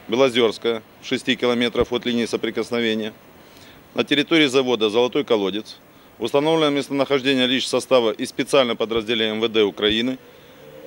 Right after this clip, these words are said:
под названием "Винница", основной функцией которой является разгон демонстраций. Северо-восточный населённый пункт Дружковка,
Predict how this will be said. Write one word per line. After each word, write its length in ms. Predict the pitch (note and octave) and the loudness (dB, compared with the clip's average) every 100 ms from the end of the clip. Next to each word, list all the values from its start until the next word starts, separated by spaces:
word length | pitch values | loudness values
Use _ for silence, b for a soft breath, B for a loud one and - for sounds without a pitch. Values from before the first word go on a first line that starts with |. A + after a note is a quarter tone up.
| - - - - - | -18 -18 -18 -20 -6
под 120 | A2+ | -4
названием 440 | A#2+ A#2 C#3 C#3 C3 | 0 2 2 2 0
"Винница", 480 | C3 B2 F#2 - D2 - - B B - - | 0 0 -2 -8 -14 -18 -20 B B -18 -6
основной 400 | G#2+ C3+ C#3+ C#3+ | -4 0 2 0
функцией 340 | - C#3+ B2+ | 0 -2 0
которой 300 | B2 - D3 | 0 2 4
является 360 | C#3+ C#3 C3 A2+ | 4 2 2 0
разгон 280 | G2+ A#2+ A#2 | 0 -2 -4
демонстраций. 560 | G#2+ G#2 F#2 D#2 - - _ _ _ - - - B B B B | -6 -6 -6 -8 -8 -20 _ _ _ -20 -20 -20 B B B B
Северо-восточный 800 | - E3+ E3+ E3+ E3 F3 C3+ C3 | 0 4 6 6 4 0 -2 -2
населённый 340 | B2 D3 D3+ | -6 -2 -2
пункт 160 | D3+ B2+ | -2 -2
Дружковка, 600 | C#3+ - D#3 A#2+ - - | -2 -2 0 0 -2 -16